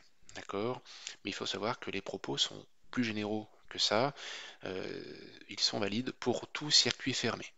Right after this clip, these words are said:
hein, c'est-à-dire pour tout dispositif électrique, euh, modélisé comme, euh, un circuit filiforme et qui délimite des surfaces à travers lesquelles on peut calculer des flux magnétiques.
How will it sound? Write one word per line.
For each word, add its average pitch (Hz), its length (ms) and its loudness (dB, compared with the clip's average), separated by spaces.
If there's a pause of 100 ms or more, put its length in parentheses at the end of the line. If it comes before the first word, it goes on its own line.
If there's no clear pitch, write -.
hein, 101 180 -4
c'est-à-dire 101 420 0
pour - 220 -8
tout - 120 -8
dispositif - 600 -4
électrique, - 600 -4 (460)
euh, 92 200 -6 (600)
modélisé 101 540 2
comme, 95 280 -8 (520)
euh, 95 180 -8
un 101 140 -6
circuit - 380 4
filiforme 110 720 2 (340)
et 127 80 -4
qui - 140 -6
délimite 98 520 -2
des 98 80 -2
surfaces - 460 2
à - 40 -12
travers 92 240 -6
lesquelles 90 300 -6
on 95 80 -6
peut 95 160 -8
calculer - 400 -6
des 98 120 -6
flux - 180 -6
magnétiques. 95 520 -8